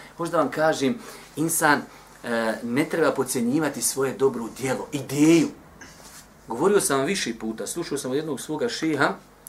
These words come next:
više puta predaju onu priču, kada je došao čovjek, bukvalno pustinjak, beduin, došao je kod kralja Fahda i kaže mu,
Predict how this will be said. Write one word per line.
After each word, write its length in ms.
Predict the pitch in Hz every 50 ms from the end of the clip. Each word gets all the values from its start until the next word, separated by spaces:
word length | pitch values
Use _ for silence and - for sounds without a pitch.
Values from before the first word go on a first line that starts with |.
| - - - - - - - - - - - - -
više 360 | 127 156 165 - - 127 - -
puta 440 | - 277 294 - 151 139 131 - - -
predaju 380 | 147 160 - 139 127 143 147 147 - - - - - - -
onu 240 | 110 120 120 107 104
priču, 480 | - 135 151 185 180 - - 160 147 123 - - - - - - - - - - - - _ -
kada 180 | - 107 110
je 60 | 107
došao 320 | 107 147 208 208 - 175 135
čovjek, 380 | - - 190 185 165 139 -
bukvalno 380 | 135 131 - - 151 123 117 107
pustinjak, 800 | - - 123 - - - - 151 156 180 185 160 - - - - -
beduin, 560 | 123 - - 160 190 202 202 180 135 101 - - - - _ _ _ _ _ _ _ _ _ - -
došao 260 | - 147 147 - - 139
je 80 | 131
kod 160 | - - -
kralja 380 | - 123 123 131 147 147 131 - -
Fahda 440 | - 143 139 - - 143 165 - - - - - - - - - - _ _ -
i 40 | -
kaže 500 | - - 156 165 156 135 135 131 123 127
mu, 140 | 143 175